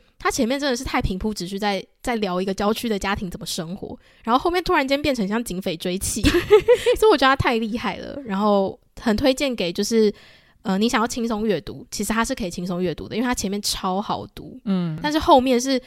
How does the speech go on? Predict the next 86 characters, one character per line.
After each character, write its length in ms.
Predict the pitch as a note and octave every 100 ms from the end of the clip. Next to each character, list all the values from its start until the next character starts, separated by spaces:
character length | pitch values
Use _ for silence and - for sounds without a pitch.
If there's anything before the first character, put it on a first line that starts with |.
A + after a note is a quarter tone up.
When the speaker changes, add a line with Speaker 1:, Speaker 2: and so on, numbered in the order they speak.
| -
Speaker 1:
它 140 | - C4
精 260 | - C4
彩 160 | C4+ G#3+
到 140 | G#3+
你 140 | A3+ F#3
一 160 | G#3+ G#3+
页 160 | C4
可 80 | A#3
能 100 | F3
会 80 | A3+
停 140 | A3+
留 120 | F3+ -
一 100 | A3+
分 180 | G3
钟， 140 | G3 G3
想 100 | F#3+
说 140 | G#3+
我 80 | B3
有 60 | A3+
没 80 |
有 40 | G3
错 160 | -
过 160 | B3 A3+
什 140 | G3
么 120 | D3+ D#3 - - _
重 220 | - G#3
点 160 | F3 B2+
要 120 | E3
看 240 | F3+ - -
这 80 | -
样。 100 | - C4+ _ _ - - -
Speaker 2:
而 80 | -
且 200 | C4 C4
这 200 | G#3+ -
个 140 | C4+ G3+
作 240 | D4 A3+
者 180 | E3 B2
的 200 | A#2 -
写 160 | -
作 160 | D#3 A3+
方 200 | G3+ F#3
式 120 | G3+
就 100 | G#3
是 80 | G#3
他 180 | G3+ A3
很 320 | - D#3 C#3+
省 320 | - - G3
话， 300 | F#3+ - A3+ - _
就 120 | - D#4
是 60 |
他 240 | E4 D4+ C#4+ -
基 160 | C4+
本 120 | B3+
上 120 | G3 A#3+
不 80 |
讲 180 | B3+ -
废 200 | E3 F#3
话， 240 | - F3 - - - -
所 140 | - F4
以 60 |
他 160 | E4+ C#4+
的 80 | C#4+
每 200 | A3+ D3
一 80 | D3+
个 100 | F#3
字， 520 | - C4 F#3+ D#3 -
如 120 | - G3+
果 120 | E4+
你 60 |
要 160 | F#3 F#3
认 260 | A#3+ B3+ F3
真 220 | F3+ F3+
的 140 | D#3
去 180 | D#3 D#3
揣 260 | - - -
测 160 | A3
他 120 | F#3
的 60 | F#3
意 120 | G#3+
思， 100 | F3+
其 160 | F3 F3
实 80 | F3+
是 100 | B3+
可 260 | - -
以 120 | D3+ -
的。 200 | -